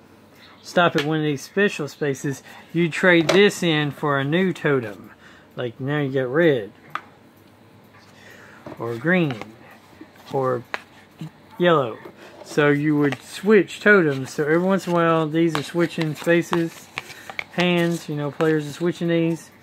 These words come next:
And that's pretty much how the game goes. I believe so. So you're trying to get your four men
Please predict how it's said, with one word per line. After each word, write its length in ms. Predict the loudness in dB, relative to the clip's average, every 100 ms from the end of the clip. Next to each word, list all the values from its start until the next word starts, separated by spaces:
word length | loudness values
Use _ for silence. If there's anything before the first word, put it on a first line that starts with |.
| -20 -20 -20 -20 -20 -10
And 260 | -8 -4
that's 320 | -4 -6 -10 -20
pretty 240 | -10 -8
much 280 | -6 -10 -12 -18 -12
how 160 | -8
the 80 | -8
game 240 | -8 -10 -10
goes. 320 | -12 -12 -20 -20 _ -8
I 200 | -4 -4 -8 -20 _ _ -20 -12 -4
believe 720 | -2 0 -2 -4 -4 -6 -12 -16
so. 300 | -20 -16 -18 -20 -20 -20 -20 _ -20 -20 -20 -20 -20 -20 -20 -18 -18 -18 -12
So 240 | -2 2
you're 720 | 2 0 -6 -10 -2 2 4
trying 320 | 2 2 2 2
to 60 |
get 260 | 2 0 0
your 340 | -2 2 2
four 380 | 2 -2 0 0
men 520 | 0 -4 -4 -6 -8